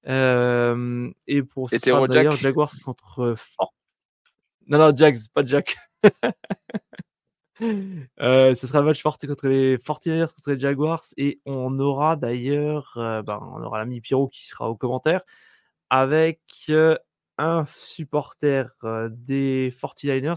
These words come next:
Speaker 1: qui est dans, heu, qui est de T D Actu d'ailleurs, qui travaille sur T D Actu et qui travaille aussi, je crois, dans le podcast, heu, des, des forty-niners.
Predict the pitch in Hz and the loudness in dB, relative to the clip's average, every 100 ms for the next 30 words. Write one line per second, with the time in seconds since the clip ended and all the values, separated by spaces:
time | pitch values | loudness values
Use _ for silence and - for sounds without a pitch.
0 | - 131 123 127 127 - - 127 - - | -6 -6 -2 -2 -2 -6 -10 -12 -10 -2
1 | 156 147 - _ _ _ - 175 175 180 | 0 0 -2 _ _ _ -4 2 4 4
2 | - _ _ - 185 170 131 175 - _ | 2 _ _ -8 -2 0 0 -2 -8 _
3 | _ _ _ _ _ - 147 139 143 156 | _ _ _ _ _ 0 0 0 -2 0
4 | 147 143 139 170 185 - 160 - - 156 | 2 2 0 -4 -4 -2 -2 -4 -2 0
5 | 151 143 180 - 143 139 135 131 131 139 | 0 -4 -8 -8 -6 -4 -2 -4 -4 -6
6 | - 147 - - 127 120 117 123 110 110 | -2 -4 -4 -2 0 0 -2 -4 -4 -4
7 | 139 143 - 139 127 135 - | -4 -6 -6 -6 -4 -6 -12